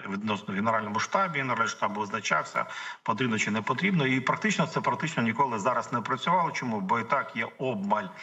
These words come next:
особового складу у тих або інших командирів, їм нарізають ті або інші завдання, сьогодні у нього немає,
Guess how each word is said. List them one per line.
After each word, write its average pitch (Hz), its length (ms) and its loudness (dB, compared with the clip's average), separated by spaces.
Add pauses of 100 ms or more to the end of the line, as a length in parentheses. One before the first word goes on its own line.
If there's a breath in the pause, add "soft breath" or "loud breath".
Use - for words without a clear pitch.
(320 loud breath)
особового 113 420 2
складу 113 380 2
у 101 40 0
тих - 220 -4
або 107 180 -2
інших 104 280 -4
командирів, 117 720 0
їм 139 120 0
нарізають 113 460 2
ті 127 100 -4
або 110 200 0
інші 110 200 -2
завдання, 113 440 0
сьогодні 113 300 -2
у 113 80 -4
нього 113 160 -2
немає, 113 360 0